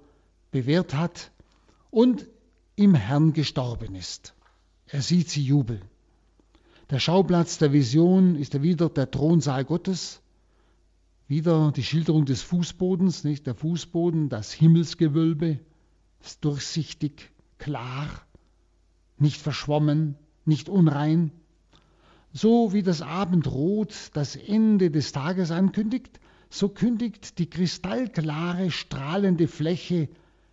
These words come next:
das kommende Ende der Welt und das bevorstehende Gericht an. Die Heldenschar,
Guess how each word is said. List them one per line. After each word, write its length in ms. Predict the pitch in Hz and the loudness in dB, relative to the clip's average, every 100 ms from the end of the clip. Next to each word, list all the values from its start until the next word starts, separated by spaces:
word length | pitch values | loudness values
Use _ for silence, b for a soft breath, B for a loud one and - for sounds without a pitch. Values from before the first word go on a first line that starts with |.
| b | b
das 180 | 135 - | -10 -6
kommende 440 | - 190 190 156 | 0 2 2 0
Ende 280 | 165 165 160 | 0 0 0
der 160 | 139 123 | -2 -4
Welt 640 | 127 143 160 - - - _ _ _ _ | -2 -4 -4 -8 -16 -18 _ _ _ _
und 160 | 147 | -4
das 140 | 143 - | -2 -4
bevorstehende 840 | - 135 175 214 170 185 170 156 | -4 -4 -2 -2 -2 0 0 0
Gericht 440 | - 117 110 - | -4 -6 -8 -10
an. 300 | 113 101 98 101 _ _ _ _ _ _ _ _ _ _ _ _ _ _ _ 147 | -12 -10 -12 -16 _ _ _ _ _ _ _ _ _ _ _ _ _ _ _ -2
Die 180 | 139 | 0
Heldenschar, 1200 | 123 151 269 180 147 104 147 127 147 185 185 156 | 4 4 4 4 2 0 -6 -6 -4 -4 -4 -6